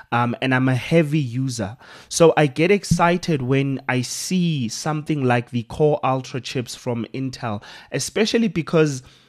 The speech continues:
what I, what I love about the, f-, the having options is that I don't wanna be living in a world where the only option I have, if I want an affordable,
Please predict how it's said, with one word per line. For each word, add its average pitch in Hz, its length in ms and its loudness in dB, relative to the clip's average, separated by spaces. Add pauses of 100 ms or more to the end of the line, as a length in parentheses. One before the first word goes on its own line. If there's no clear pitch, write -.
(120)
what 147 180 6
I, 147 140 6
what 151 180 6
I 147 80 6
love 147 400 8
about 156 320 4
the, 139 80 -2
f-, - 180 -10
the 131 320 -2
having 156 400 0
options 139 440 -2
is 117 100 -6
that 117 280 -2
I 151 140 4
don't 214 220 2
wanna 170 260 0
be 147 180 -4
living 143 420 0
in 139 100 -2
a 131 80 -2
world 127 340 0
where 123 240 0
the 117 300 -6
only 160 440 2
option 139 440 0
I 117 100 -2
have, 117 460 -2 (240)
if 151 180 0
I 156 80 4
want 139 400 0
an 143 80 -4
affordable, 143 960 0